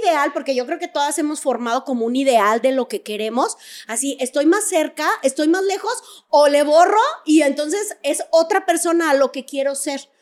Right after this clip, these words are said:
Entonces, justo a los cuarenta y uno, ya estaba llegando a los cuarenta y uno y dije, "Oh my gosh, ¿qué pedo? Tengo cuarenta y uno y ¿qué quiero de la vida?". Para mí,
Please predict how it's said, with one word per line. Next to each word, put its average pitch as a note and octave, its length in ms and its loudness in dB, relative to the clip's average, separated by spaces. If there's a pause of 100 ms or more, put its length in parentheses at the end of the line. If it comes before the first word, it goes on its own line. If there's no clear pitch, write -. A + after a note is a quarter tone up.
(140)
Entonces, D4 420 0
justo A4+ 400 2 (200)
a D4 100 0
los C#4 240 -2 (240)
cuarenta C4 500 0
y D4 60 4
uno, F4+ 140 2
ya F4 100 -6
estaba A4 260 -6
llegando E4 280 -2
a - 20 -6
los F#4 100 -4
cuarenta C#4 380 -2
y D4 80 -4
uno D#4+ 100 -4
y D4 60 -6
dije, C4 260 -4 (460)
"Oh A3 180 2
my B3 160 -2
gosh, - 320 -12 (840)
¿qué A3+ 140 -4
pedo? A3 440 -4
Tengo A#3+ 280 -2
cuarenta B3 380 -6
y G3+ 100 -10
uno B3+ 360 -4
y A#3 100 -10
¿qué C4+ 280 -2
quiero D4 300 2
de E4 100 4
la G#3+ 200 0
vida?". G#3+ 320 -8 (280)
Para A#3+ 220 -2
mí, D4+ 200 2